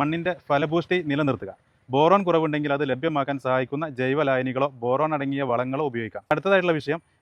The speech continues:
രോഗകീട നിയന്ത്രണം. മര-, മരത്തിന് ചുറ്റും വൃത്തിയായി സൂക്ഷിക്കുക. കായ്ച്ച, മാംഗോ ഹോപ്പർ തുടങ്ങിയ കീടങ്ങളെ ശ്രദ്ധയിൽപ്പെട്ടാൽ ജൈവ കീടനാശിനികൾ ഉപയോഗിച്ച് തന്നെ നിയന്ത്രിക്കാൻ ശ്രമിക്കുക. അതിന് കഴിഞ്ഞിട്ടില്ലെങ്കിൽ നമുക്ക് രാസവളങ്ങൾ, രാസ കീടനാശിനികൾ എന്തായാലും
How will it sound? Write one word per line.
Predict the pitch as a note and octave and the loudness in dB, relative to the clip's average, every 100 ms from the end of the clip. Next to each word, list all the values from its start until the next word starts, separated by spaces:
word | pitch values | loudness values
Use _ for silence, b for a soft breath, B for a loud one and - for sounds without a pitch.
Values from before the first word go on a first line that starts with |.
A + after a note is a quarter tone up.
| - | 0
രോഗകീട | D3 F3+ G#3 - E3 E3+ | 4 4 4 2 2 2
നിയന്ത്രണം. | D3 C#3 C3+ C3 G#2 A#2 | 2 0 -2 -4 -6 -6
മര-, | B2 C3+ C3+ C3 B2+ | -2 -2 -2 -2 0
മരത്തിന് | C3+ D3 F#3+ E3+ | 0 0 -2 -2
ചുറ്റും | D#3+ F3+ D3 | -2 -2 -2
വൃത്തിയായി | C#3 F#3+ E3 D#3 | -2 0 0 0
സൂക്ഷിക്കുക. | C#3 B2+ B2+ B2+ D3 b b _ | -2 -4 -6 -6 -6 b b _
കായ്ച്ച, | B2+ C3+ C#3+ D3+ D3+ - C3 | 6 6 6 2 0 0 2
മാംഗോ | C3+ D3 D#3+ | 2 4 4
ഹോപ്പർ | D#3+ E3 D#3+ | 4 2 -2
തുടങ്ങിയ | D3 C#3+ D3 | -2 0 -2
കീടങ്ങളെ | C3 C3+ C#3 D3+ C#3+ | 0 -2 0 -2 -2
ശ്രദ്ധയിൽപ്പെട്ടാൽ | B2+ D3 D#3 C#3 D3+ C#3+ | -2 0 -2 0 -2 -2
ജൈവ | C3+ D#3 F#3+ | 0 2 2
കീടനാശിനികൾ | E3+ F3 F3+ F3 F#3+ F#3 | 0 2 0 2 0 2
ഉപയോഗിച്ച് | E3+ E3+ E3+ | 2 0 0
തന്നെ | F3+ F3 | 0 2
നിയന്ത്രിക്കാൻ | D#3+ D#3 D#3+ F3 | 0 0 -2 -2
ശ്രമിക്കുക. | D3 D3 - G#3 - | -2 -2 0 -2 0
അതിന് | C3 F#3+ E3+ | 0 4 6
കഴിഞ്ഞിട്ടില്ലെങ്കിൽ | D#3 E3+ G3 F#3+ G#3+ G#3+ | 6 4 2 2 2 2
നമുക്ക് | F#3+ F#3 | 2 4
രാസവളങ്ങൾ, | E3+ D#3 E3 D#3+ E3+ E3+ D#3 | 4 6 2 2 0 0 4
രാസ | D#3 E3 D#3 | 4 2 -2
കീടനാശിനികൾ | D3 D3+ D3 D3+ D3+ D3 | 0 2 0 0 0 0
എന്തായാലും | C#3+ D3+ | 0 0